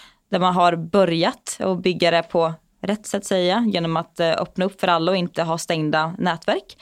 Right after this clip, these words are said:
Men, eh, Norge och framförallt U K är två väldigt unika länder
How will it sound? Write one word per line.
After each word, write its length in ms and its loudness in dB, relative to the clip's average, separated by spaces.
Men, 460 4
eh, 320 4
Norge 480 4
och 140 0
framförallt 360 -2
U 220 2
K 60 0
är 160 2
två 240 -4
väldigt 220 -2
unika 560 -4
länder 540 0